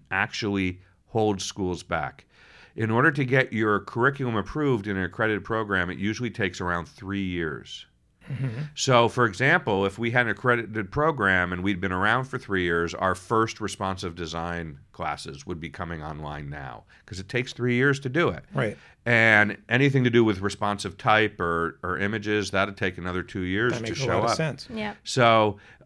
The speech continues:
Speaker 1: uh, what we're doing is we're actually leaving the last six months of the program mildly undefined. And by mildly undefined, we mean that, that, that we're not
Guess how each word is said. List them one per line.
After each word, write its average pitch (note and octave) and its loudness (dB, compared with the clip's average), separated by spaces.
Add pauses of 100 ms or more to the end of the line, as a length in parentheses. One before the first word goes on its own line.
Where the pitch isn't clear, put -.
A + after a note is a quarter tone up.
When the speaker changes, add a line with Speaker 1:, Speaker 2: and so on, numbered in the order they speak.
Speaker 1:
uh, F#2 8 (840)
what A2 4
we're F#3 12
doing G2+ 6
is F#2 0
we're B2+ 6
actually C#3 6
leaving G#2 4 (640)
the F#2+ 4
last G#2 4 (600)
six - -8
months G2+ -4
of G2 -6
the F2 -8
program D#2+ -4 (580)
mildly G#2+ 4
undefined. D#2+ -8 (680)
And G2 -2
by G2+ 4
mildly A#2 6
undefined, G#2+ 0
we F#2 -2
mean F#2+ -2
that, F#2 -6
that, F#2+ -4
that F2+ -2
we're G2+ 0
not G#2+ 0